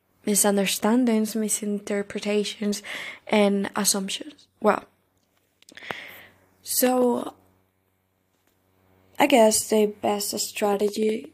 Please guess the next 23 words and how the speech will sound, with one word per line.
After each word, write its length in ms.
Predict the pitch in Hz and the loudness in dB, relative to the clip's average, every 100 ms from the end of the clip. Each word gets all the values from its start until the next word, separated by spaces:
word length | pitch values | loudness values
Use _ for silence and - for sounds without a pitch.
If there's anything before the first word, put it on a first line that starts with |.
| - | -8
that 100 | 214 | -4
I've 160 | 202 | -2
been, 380 | 214 208 196 202 - - - | 2 2 0 -8 -16 -12 -10
of 100 | - | 0
course, 240 | 208 202 - | 0 0 0
I 160 | 208 | 2
searched 440 | 202 208 196 - - | 2 0 -2 -4 -2
this 240 | 190 185 | -2 -2
on 180 | - 196 | -4 -4
internet. 540 | 185 196 185 190 - 202 | -2 -2 -2 -2 -2 -2
I 60 | |
get 160 | 196 196 | 0 0
all 160 | 202 | 0
my 120 | 196 190 | 0 -2
information 680 | 190 190 190 190 - 226 - - - - - _ _ _ _ | 0 -2 0 -4 -6 -8 -10 -14 -14 -16 -20 _ _ _ _
from 460 | - 214 196 190 190 - | -2 2 2 -2 -6 0
internet, 680 | 202 196 196 208 208 208 - - _ - | 2 4 4 2 2 2 -4 -18 _ 0
articles, 1000 | 208 208 208 208 208 208 214 - - - - _ _ _ _ _ _ - | 4 4 4 2 2 0 -4 -8 -10 -12 -20 _ _ _ _ _ _ 0
and, 480 | 208 202 196 185 - | 2 2 0 -4 -6
you 100 | 202 | -2
know, 220 | 190 190 190 | 0 -2 -4
this. 240 | - - | -8 -8
So 340 | - - 190 | -6 -2 -2